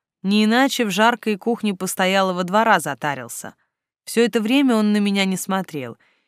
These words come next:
и сейчас будто избегал моего взгляда. Безмолвие уже отступило, но я словно кожей ощущала его недовольство, никак не обозначенное,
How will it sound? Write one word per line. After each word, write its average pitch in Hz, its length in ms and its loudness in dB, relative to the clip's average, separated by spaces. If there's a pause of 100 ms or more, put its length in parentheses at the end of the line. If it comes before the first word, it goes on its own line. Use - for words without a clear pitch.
(160)
и 190 120 -2
сейчас 196 580 -2
будто 165 360 -6
избегал 170 520 0
моего 180 320 -2
взгляда. 160 640 -4 (460)
Безмолвие 214 760 2
уже 185 360 -2
отступило, 208 720 -2
но 156 140 -4
я 185 180 2
словно 196 420 -4
кожей 190 440 0
ощущала 196 540 -4
его 170 320 -4
недовольство, 175 840 -4 (360)
никак 214 500 2
не 190 140 -2
обозначенное, 180 1000 0